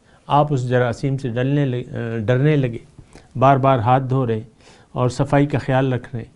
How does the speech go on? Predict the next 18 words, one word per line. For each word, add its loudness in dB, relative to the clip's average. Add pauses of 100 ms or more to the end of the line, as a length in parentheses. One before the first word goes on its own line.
(420)
लॉकडाउन 2
हो -2
गया -6
है, -10 (120)
घर 2
में 2
आप -2
महदूद -2
हो -2
गए, -6
डर 4
रहे 2 (260)
कि -2
कहीं 0
मुझे 2
ना 2
हो 0
जाए -10